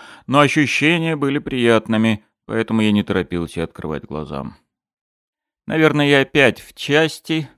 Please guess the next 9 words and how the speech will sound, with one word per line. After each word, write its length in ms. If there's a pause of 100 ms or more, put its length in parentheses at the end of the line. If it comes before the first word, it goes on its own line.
под 180
землей, 720 (320)
лежу 380
после 340
обработки 560
медицинскими 800
роботами — 800 (300)
восстанавливаю 880
силы, 680